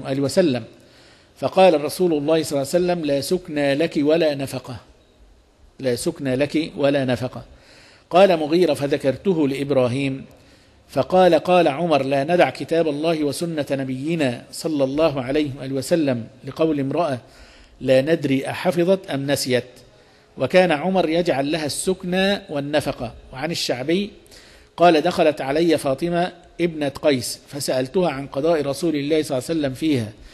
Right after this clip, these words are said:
فقالت: 'طلقها زوجها البتة'، فخاصمته في السكنى والنفقة، فلم يجعل لها النبي صلى الله عليه وسلم سكنى ولا نفقة. وفي حديث داود قالت: "وأمرني أن أعتد في بيت ابن أم مكتوم"،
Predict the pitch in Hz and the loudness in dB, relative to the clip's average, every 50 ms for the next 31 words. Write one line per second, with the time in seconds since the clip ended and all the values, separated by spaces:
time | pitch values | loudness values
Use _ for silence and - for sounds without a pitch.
0 | - - - - - _ _ _ - 139 127 - 180 185 180 165 147 - - 156 | -20 -20 -20 -20 -20 _ _ _ -6 -6 -2 2 4 6 6 4 2 0 -4 -4
1 | 143 143 156 185 180 - 160 139 139 131 123 135 135 139 175 170 - 147 139 - | -2 0 0 0 0 -2 -4 -4 -4 -2 -2 -2 -2 0 -2 -4 -4 -6 -6 -4
2 | 143 139 131 156 180 180 - - - 190 214 220 - - - - 151 135 - 190 | -4 -2 2 2 0 0 0 -2 0 0 0 0 -6 -14 -16 -12 -12 -8 0 2
3 | 196 202 175 - 160 156 190 190 - 160 147 120 143 127 - - 202 185 185 175 | 2 2 2 0 -4 -4 -4 -4 -4 -6 -6 -6 -6 -8 -4 -4 -4 -4 -4 -6
4 | 156 147 143 139 143 151 180 175 - 202 196 208 208 202 - - - - - - | -6 -6 -6 -6 -4 -4 -4 -2 -2 -2 0 -2 -4 -4 -6 -18 -20 -20 -20 -20
5 | - - - - 147 135 139 139 151 165 185 190 175 139 131 139 143 165 185 175 | -20 -20 -8 -4 -2 -2 0 0 2 2 2 4 2 2 0 0 -2 -2 -2 -2
6 | 165 147 143 139 139 156 175 170 156 147 147 - 147 135 139 139 139 139 143 160 | -4 -6 -6 -6 -4 -4 0 0 0 -2 -2 -4 -6 -4 -4 -4 -4 -2 0 2
7 | 165 151 143 135 - 160 165 156 139 127 - - 185 180 - 170 170 175 180 185 | 2 2 0 -2 -4 -4 -2 -4 -4 -6 -4 -4 -6 -6 -6 -6 -4 -2 -2 -2
8 | 190 190 - - 156 151 151 139 135 139 131 127 131 - - 123 123 - - _ | -2 -4 -4 -2 -2 0 0 -2 -2 -4 -6 -8 -8 -8 -10 -12 -12 -12 -20 _
9 | _ _ - - - _ _ _ _ - - - 196 196 - 151 156 202 196 - | _ _ -20 -20 -20 _ _ _ _ -12 -4 -2 -2 -2 0 -2 -2 -4 -4 -2
10 | 156 151 151 165 190 202 196 - - 185 185 190 185 160 - 165 156 - 143 147 | 0 0 2 2 2 0 0 -2 -4 -2 0 2 2 0 0 0 -2 -2 -2 -4
11 | 151 151 165 190 190 175 151 - 139 147 147 151 147 131 123 127 - 202 185 147 | -4 -2 0 0 0 -2 -4 -4 -8 -10 -10 -10 -12 -12 -10 -4 -4 -4 -4 -4
12 | 151 147 151 143 135 170 180 175 - 147 131 - 156 143 143 143 135 165 170 160 | -8 -6 -6 -4 -2 0 -2 -2 -4 -8 -10 -10 -10 -10 -10 -12 -10 -8 -6 -6
13 | 147 135 135 127 - - - 120 113 | -6 -6 -6 -10 -10 -10 -10 -10 -10